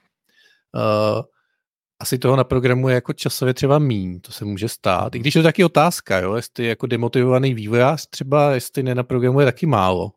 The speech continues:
jo. A že možná, když se investuje do té motivace, tak on nakonec naprogramuje časově podobnou věc.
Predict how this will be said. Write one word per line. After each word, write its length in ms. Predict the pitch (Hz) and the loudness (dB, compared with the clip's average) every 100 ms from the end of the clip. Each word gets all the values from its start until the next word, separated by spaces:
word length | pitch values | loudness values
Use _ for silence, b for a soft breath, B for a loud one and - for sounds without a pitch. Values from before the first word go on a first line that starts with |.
| - 92 | -12 -6
jo. 260 | 92 117 - _ _ _ _ | -6 -6 -12 _ _ _ _
A 260 | - 101 107 | -6 -4 -4
že 100 | 117 | -4
možná, 240 | 120 120 | -4 0
když 120 | 120 - | 0 2
se 100 | 135 | 0
investuje 320 | 120 - 127 | 0 0 0
do 60 | 120 | 0
té 140 | 135 | 0
motivace, 500 | 120 - 120 110 139 | -2 2 2 2 2
tak 120 | 123 | 2
on 100 | 123 | 2
nakonec 300 | 120 120 120 | 0 0 0
naprogramuje 540 | 123 127 120 117 123 123 | 2 2 2 2 2 0
časově 360 | 123 - 127 | -2 -2 -2
podobnou 440 | 127 120 120 123 113 | -2 -4 -2 -2 0
věc. 360 | 104 101 165 | 0 -2 -4